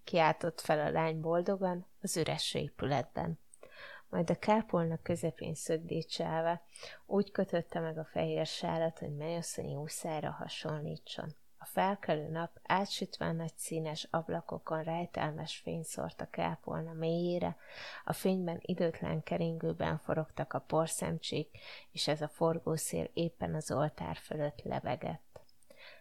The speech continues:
"Esküszöm a mindenható Isten színe előtt, hogy az összes személy, aki én vagyok, örökké szeretni fogja magát", jelentette ki a lány ünnepélyesen, államat a tenyerébe fogva, hogy világozzöld szemével még jobban rabolejtesse elbűvölt tekintetemet.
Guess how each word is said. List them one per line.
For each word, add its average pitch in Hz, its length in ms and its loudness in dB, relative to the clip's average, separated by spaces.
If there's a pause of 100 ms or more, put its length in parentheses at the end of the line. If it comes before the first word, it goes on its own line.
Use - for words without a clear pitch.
(300)
"Esküszöm 180 600 2
a 156 100 4
mindenható 160 800 2
Isten - 400 -2
színe 151 320 -2
előtt, 175 340 2
hogy 160 120 2
az 143 200 0
összes 208 420 2
személy, 151 520 2
aki - 240 -6
én 156 200 -2
vagyok, 165 400 2
örökké 170 440 4
szeretni 156 600 0
fogja 156 320 2
magát", 151 520 -4
jelentette 165 640 -2
ki - 180 -8
a - 100 -2
lány 165 300 -2
ünnepélyesen, 160 960 -2 (460)
államat 170 520 2
a - 60 -4
tenyerébe 151 640 0
fogva, - 440 -4
hogy 156 220 -4
világozzöld 165 800 0
szemével 151 600 -2
még 151 260 -2
jobban 120 380 -2
rabolejtesse - 1080 -2
elbűvölt 160 640 -2
tekintetemet. - 1040 -6